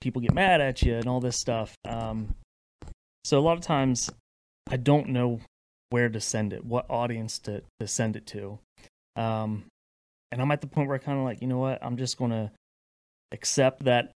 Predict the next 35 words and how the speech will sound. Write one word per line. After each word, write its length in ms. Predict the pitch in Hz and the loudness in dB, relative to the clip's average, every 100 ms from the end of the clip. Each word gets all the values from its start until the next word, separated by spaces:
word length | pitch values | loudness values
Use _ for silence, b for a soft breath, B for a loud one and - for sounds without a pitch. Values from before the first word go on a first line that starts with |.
| _ 123 | _ 0
I 220 | 123 131 | 2 2
write 360 | 120 120 120 | 2 2 4
all 100 | 127 120 | 2 0
kinds 200 | 123 120 | 0 0
of 80 | |
different 260 | 120 120 120 | -2 -4 -4
shit. 300 | - 160 - | -2 -2 -2
I'm 160 | 113 117 | 0 0
gonna 100 | 110 | 2
put 160 | 123 | 0
it 60 | 120 | 0
out 240 | 123 147 | 0 0
there, 140 | 175 170 | 0 2
and 80 | 151 | 4
whoever 240 | 139 135 | 2 2
likes 260 | 131 160 160 | -2 -2 -2
it, 60 | |
likes 320 | 139 185 190 | -2 -2 -2
it. 180 | 214 - | -2 -2
Whoever 220 | 151 147 143 | -2 -4 0
doesn't 280 | 156 170 - | -2 -2 -2
like 240 | 180 175 | -2 0
it, 200 | 180 - | -4 -4
you 100 | - | -4
know 140 | 143 156 | -2 -2
what? 260 | 165 160 - _ _ _ _ _ _ _ _ _ _ - | -2 -4 -8 _ _ _ _ _ _ _ _ _ _ -4
Maybe 300 | 123 131 131 | 0 2 0
I'll 60 | |
write 160 | 127 123 | 0 -4
something 260 | - 110 120 | -6 -6 -4
that 80 | |
you'll 160 | 113 123 | -4 -2
like 180 | 123 120 | -2 -4
someday." 420 | 117 107 95 | -6 -6 -4
<laughs> 60 | - | -8